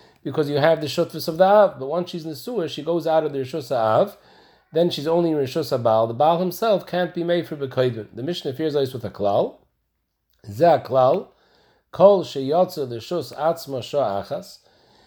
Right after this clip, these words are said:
Anytime she leaves her father's reshus into her own reshus for one minute, or even when she leaves her husband's reshus, like in the case when she made the neder when she was in a suit, once she leaves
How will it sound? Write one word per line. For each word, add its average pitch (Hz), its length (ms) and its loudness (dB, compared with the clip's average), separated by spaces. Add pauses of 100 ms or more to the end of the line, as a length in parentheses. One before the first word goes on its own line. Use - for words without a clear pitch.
(280)
Anytime 175 680 0
she 135 200 -6
leaves 135 800 -6 (540)
her 143 140 -4
father's 156 420 4
reshus 147 420 -4
into 165 240 -4
her 143 140 -2
own 160 220 -2
reshus 143 720 -4 (920)
for 143 280 2
one 160 260 6
minute, 131 260 -2
or 143 120 -4
even 180 260 0
when 151 100 0
she 151 140 -6
leaves 170 260 -4
her 156 120 0
husband's 160 440 2
reshus, 98 300 -8
like 120 180 -4
in 131 60 -6
the 131 100 -4
case 160 300 -4
when 143 100 -6
she 143 120 -8
made 156 200 -4
the 147 60 -4
neder 151 240 0
when 143 100 -4
she 147 120 -10
was 139 120 -6
in 147 80 -2
a 147 80 -2
suit, 160 360 0
once 185 260 0
she 165 180 -8
leaves 151 600 -4